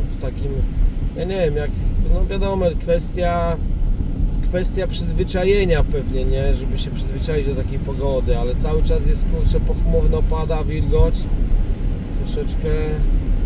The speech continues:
troszeczkę jest przewalone. A tutaj też. Wczoraj podobno wieczorem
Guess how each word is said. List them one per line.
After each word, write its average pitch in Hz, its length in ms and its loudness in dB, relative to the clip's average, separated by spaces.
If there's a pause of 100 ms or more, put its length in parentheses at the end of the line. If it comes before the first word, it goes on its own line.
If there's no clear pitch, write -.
(640)
troszeczkę - 480 -4
jest 151 220 -2
przewalone. 143 800 -2 (2250)
A - 100 -2
tutaj 151 260 0
też. 156 300 0 (480)
Wczoraj 202 380 2
podobno 147 540 0
wieczorem 151 600 0